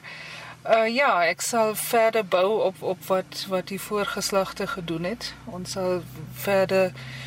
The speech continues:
nuwe tegnologie aandurf. Ons gaan moet verder aanpas by wat ons kliënte vra, wat ander boere vra, wat die mark vra. Ehm, een van die dinge wat, wat ons na moet let,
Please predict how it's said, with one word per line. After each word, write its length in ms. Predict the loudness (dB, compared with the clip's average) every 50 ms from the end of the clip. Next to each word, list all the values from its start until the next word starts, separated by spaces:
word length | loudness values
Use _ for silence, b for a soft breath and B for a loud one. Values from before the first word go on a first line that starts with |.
| B B
nuwe 300 | -2 -2 0 0 0 -2 -2
tegnologie 840 | 2 0 0 0 0 -2 -2 -2 -2 -2 -4 -4 -2 0 0 0 0 0
aandurf. 840 | 0 0 0 0 0 0 2 4 4 4 4 0 -2 -8 -8 -8 -6
Ons 280 | -4 -4 -4 -4 -4 -6 -4 -4
gaan 240 | -2 -2 -2 -2 -2
moet 240 | -4 -6 -8 -10 -4
verder 400 | 0 0 2 2 4 2 2 2
aanpas 640 | 2 -2 -2 -2 -4 -4 -2 -2 -2 -2 -2 -4 -6 -2
by 400 | 0 0 2 2 2 0 0 -2 -6 B B B B B B B B B
wat 240 | 0 0 0 0
ons 240 | -2 -6 -4 -4 -4
kliënte 500 | -2 -2 -2 0 0 -2 -2 -2 -4 -4
vra, 520 | -2 -2 2 2 2 4 4 2 0 -2 -4 -8 -12 -10
wat 340 | -8 -8 -8 -8 -8 -8 -6
ander 340 | -2 0 0 2 2 2 2
boere 360 | 0 -2 0 2 2 2 2
vra, 300 | 0 -2 0 2 2 4 4 2 2 2
wat 180 | 0 0 0
die 120 | -2 -4 0
mark 420 | 2 2 2 2 2 -2 -4 -8
vra. 420 | -6 -2 0 2 4 4 4 2 0 B B B B B B B B B B B B B B -6
Ehm, 480 | -2 -2 0 0 0 0 -2 -2 -2 -4 B B B B B B B B B
een 280 | -4 0 2 2 2 2
van 200 | 0 0 0 2
die 140 | 2 0 2
dinge 340 | 2 2 2 4 2 2
wat, 320 | 2 2 2 0 0 -4 -12 -12 -12 -8 0
wat 220 | 0 0 0 0
ons 260 | -4 -6 -4 -6 -4
na 180 | -2 0 0 0
moet 200 | -2 -2 -4 -2
let, 460 | 2 2 4 2 2 -2 -6 -8 -8